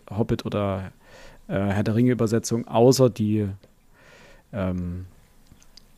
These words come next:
Neuauflage von den Kahoo-Sachen, aber die hat ja den Hobbit nicht übersetzt. Dementsprechend ist das die Krege-Übersetzung und die ist nicht so geil. Aber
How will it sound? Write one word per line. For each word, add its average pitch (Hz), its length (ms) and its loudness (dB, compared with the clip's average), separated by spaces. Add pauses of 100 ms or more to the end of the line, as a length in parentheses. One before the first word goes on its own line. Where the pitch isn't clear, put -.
(280)
Neuauflage 110 560 4
von 110 140 -2
den 107 80 0
Kahoo-Sachen, 147 640 4
aber 120 340 2
die - 280 -8
hat 104 120 -4
ja 101 60 -4
den 95 160 -4
Hobbit 107 240 -4
nicht - 340 -8
übersetzt. 107 540 -4
Dementsprechend 104 540 -2
ist - 180 -6
das 107 80 -6
die 113 120 -4
Krege-Übersetzung 131 840 4 (380)
und 160 220 8
die 117 280 4
ist - 340 -2
nicht - 280 -6
so 90 320 -4
geil. 101 400 2 (1800)
Aber 101 480 6